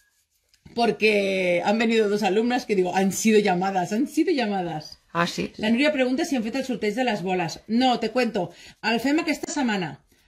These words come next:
Speaker 1: porque me faltan dos que sé que tenían que llegar porque se han mandado por correo y estábamos esperando.
Speaker 2: Sí, hoy nos han entregado
Speaker 1: Pero
Speaker 2: dos
Speaker 1: si
Speaker 2: también.
Speaker 1: es, lo haremos mañana o pasado, ¿vale? O grabaremos, lo enseñaremos,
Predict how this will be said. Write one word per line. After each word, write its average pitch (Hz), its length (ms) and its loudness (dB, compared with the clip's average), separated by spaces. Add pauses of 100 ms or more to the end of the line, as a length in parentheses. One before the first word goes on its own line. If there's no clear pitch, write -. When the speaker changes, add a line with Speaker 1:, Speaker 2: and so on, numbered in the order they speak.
(180)
Speaker 1:
porque 220 540 2
me 214 180 2
faltan 254 420 0
dos 285 240 0
que 254 80 -2
sé 247 140 -2
que 247 100 0
tenían 247 300 0
que 233 100 0
llegar 220 260 4
porque 175 120 -6
se 214 100 -6
han 208 60 0
mandado 214 280 -2
por 214 160 -4
correo 220 320 0
y - 20 -2
estábamos 214 480 -2
esperando. 156 500 -6
Speaker 2:
Sí, 180 120 -2
hoy 160 100 4
nos 170 100 -4
han 175 140 2
entregado 156 320 4
Speaker 1:
Pero 214 140 6
Speaker 2:
dos - 120 -2
Speaker 1:
si 220 80 4
Speaker 2:
también. 202 200 4
Speaker 1:
es, - 200 -8
lo 208 120 0
haremos 254 300 0
mañana 262 400 -2
o 294 80 -4
pasado, 185 500 -4
¿vale? 220 380 -2
O 180 180 2
grabaremos, 180 520 0
lo 233 80 0
enseñaremos, 190 880 -2